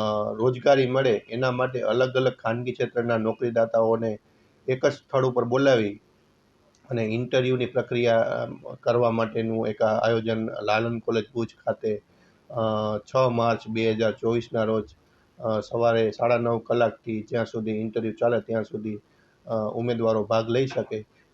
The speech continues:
અ, એવું આયોજન, અ, લાલન કોલેજ ભુજના પ્રિન્સિપાલ શ્રી અને જિલ્લા રોજગાર કચેરીના સંયુક્ત ઉપક્રમે,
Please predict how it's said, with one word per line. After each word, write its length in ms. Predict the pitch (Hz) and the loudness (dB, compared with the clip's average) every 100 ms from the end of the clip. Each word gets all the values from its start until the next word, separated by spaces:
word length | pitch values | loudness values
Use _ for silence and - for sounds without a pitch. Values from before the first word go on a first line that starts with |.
| - | -8
અ, 220 | 113 107 - | -4 -4 -2
એવું 280 | 113 113 | -2 2
આયોજન, 460 | 113 117 113 117 110 | 2 2 0 -2 -2
અ, 300 | 110 104 104 | -4 -2 -2
લાલન 380 | 104 110 117 113 | 0 0 0 -2
કોલેજ 300 | - 117 107 - | -2 0 -2 -4
ભુજના 360 | 120 110 113 107 | -6 -6 -4 -4
પ્રિન્સિપાલ 560 | 117 113 120 123 117 | -6 -8 -6 0 0
શ્રી 340 | 117 185 135 131 _ _ | -2 -10 -12 -14 _ _
અને 460 | 131 117 110 110 107 | -12 -8 -6 -4 -6
જિલ્લા 280 | 107 117 113 | -6 0 2
રોજગાર 400 | 110 110 117 107 | 2 0 -2 0
કચેરીના 760 | 113 107 117 110 110 123 110 | -2 -4 -2 -2 -4 -8 -8
સંયુક્ત 400 | 101 117 117 - | -4 -4 -4 -4
ઉપક્રમે, 640 | 110 104 107 113 110 107 | -6 -4 -4 -4 -4 -6